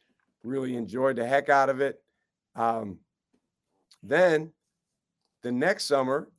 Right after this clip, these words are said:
I got a call from their operations guy, and he was moving up to become the third assistant. As you guys remember, or you might not remember, Doug, but Alan does,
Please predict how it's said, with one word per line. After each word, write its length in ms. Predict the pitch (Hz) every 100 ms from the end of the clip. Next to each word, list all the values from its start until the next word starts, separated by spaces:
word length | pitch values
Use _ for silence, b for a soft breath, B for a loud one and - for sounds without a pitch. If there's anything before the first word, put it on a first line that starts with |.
| -
I 120 | 123
got 180 | 135 -
a 40 |
call 380 | - 135 135 139
from 540 | - 131 131 127 127 - _ _ _ -
their 200 | 131 139
operations 680 | 135 123 135 143 135 120
guy, 440 | 107 127 131 151 151 _ _ _ _ _ _ _ -
and 460 | 135 135 139 131 - _
he 160 | 135 175
was 200 | 147 117
moving 400 | 143 143 139 147
up 260 | 180 -
to 80 | -
become 340 | 113 123 139 127
the 80 |
third 280 | 117 147 147
assistant. 460 | 147 202 202 - - _ _ _ _ _ _ _ _ -
As 300 | 131 139 107
you 140 | 131 156
guys 400 | 151 147 143 117
remember, 600 | 131 143 165 147 139 143
or 40 |
you 140 | 127 139
might 200 | 139 127
not 160 | 120
remember, 280 | 123 123 113
Doug, 300 | 113 127 117
but 100 | 117
Alan 300 | 123 147 123
does, 300 | 120 123